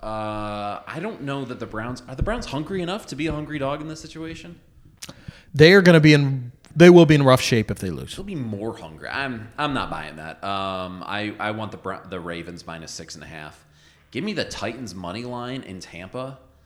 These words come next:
Speaker 1: I'm, I, I'm, I'm in on the Titans. You know that. Uh, keep going back to this well, too. Neither of these wells, neither them nor South Carolina, have treated me well. But one of these weeks they probably will.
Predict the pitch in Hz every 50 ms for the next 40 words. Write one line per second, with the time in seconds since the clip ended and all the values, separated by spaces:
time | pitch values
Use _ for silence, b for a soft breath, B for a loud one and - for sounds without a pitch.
0 | _ _ _ _ _ - - 165 165 - - - 123 135 156 151 - - - -
1 | _ _ _ _ _ _ _ _ _ _ _ _ _ - - - - - 98 104
2 | 117 117 113 107 80 - 101 117 127 123 151 156 165 170 165 156 151 151 127 -
3 | - - - 120 113 113 104 101 101 110 117 120 120 117 104 107 104 104 104 101
4 | 98 - - - - - - 90 87 87 87 90 90 - - 120 110 110 107 104
5 | 104 98 90 92 90 87 - 90 87 95 95 - - 92 82 80 - - - 98
6 | 90 85 82 80 - _ _ _ _ _ _ _ _ _ - 104 120 143 175 156
7 | 147 117 95 - 90 80 78 - 80 76 73 69 67 - - - _ - 107 107
8 | 107 113 110 113 107 95 98 98 101 101 95 95 92 - 90 87 85 - - 85
9 | 82 78 78 78 78 76 67 - - - 80 78 76 76 73 76 73 76 76 73
10 | 71 71 - _ - 110 120 147 208 247 302 165 156 76 - - 58 64 78 -
11 | - - - 57 - - 53 55 57 - - 64 73 101 135